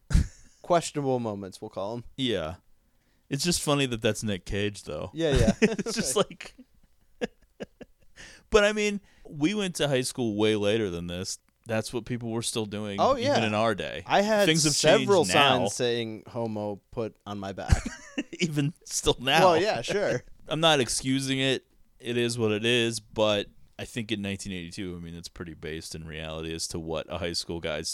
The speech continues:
Speaker 1: sense of humor was.
Speaker 2: Kids are mean.
Speaker 1: <laughs>
Speaker 2: Especially kids in high school.
Speaker 1: Brad shows up in the cruising vessel. He really is living that big man on campus life.
Speaker 2: Oh,
Speaker 1: Even though
Speaker 2: yeah.
Speaker 1: he doesn't seem like a particularly cool
Speaker 2: No,
Speaker 1: guy.
Speaker 2: no.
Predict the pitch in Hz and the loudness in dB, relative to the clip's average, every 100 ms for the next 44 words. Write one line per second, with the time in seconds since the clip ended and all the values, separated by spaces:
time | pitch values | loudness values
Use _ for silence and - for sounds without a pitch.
0 | - - 90 87 - 87 85 78 78 78 | -8 -8 -8 -12 -12 -10 -8 -8 -8 -6
1 | 82 95 - - 180 220 214 202 208 113 | -8 -10 -10 -6 -4 -4 -4 -4 -4 -8
2 | - - _ _ - - - 1017 1047 1077 | -14 -20 _ _ -6 -4 -6 -10 -20 -20
3 | 1077 _ 381 - - - 175 165 175 170 | -20 _ -14 -12 -14 -6 -2 0 -2 -2
4 | 170 156 151 143 135 117 107 - - - | -4 -4 -4 -4 -4 -4 -6 -8 -18 -20
5 | - - - 117 117 113 127 117 113 110 | -20 -20 0 4 4 2 2 2 4 2
6 | 107 98 95 90 87 - _ - 104 98 | 2 -2 -2 -4 -6 -10 _ -6 -4 -2
7 | 92 87 90 - 87 90 127 151 147 117 | -4 -4 -2 -2 0 -2 0 2 4 4
8 | 104 98 98 95 95 92 87 87 90 98 | 4 0 -2 -2 -2 -4 -4 -6 -6 -6
9 | 90 92 90 85 82 92 87 85 87 - | -4 -6 -6 -6 -6 -4 -4 -4 -8 -6
10 | 85 87 85 82 - - _ _ _ - | -4 -2 -4 -6 -10 -20 _ _ _ -6
11 | 123 269 240 208 196 180 131 - 160 151 | 2 4 6 6 4 4 0 -2 -2 -4
12 | 139 117 107 - 165 151 127 104 90 - | -2 -4 -6 -6 -6 -2 0 0 -2 -6
13 | - 139 104 98 262 - 320 240 92 101 | -4 -2 -2 2 4 4 4 2 -2 -8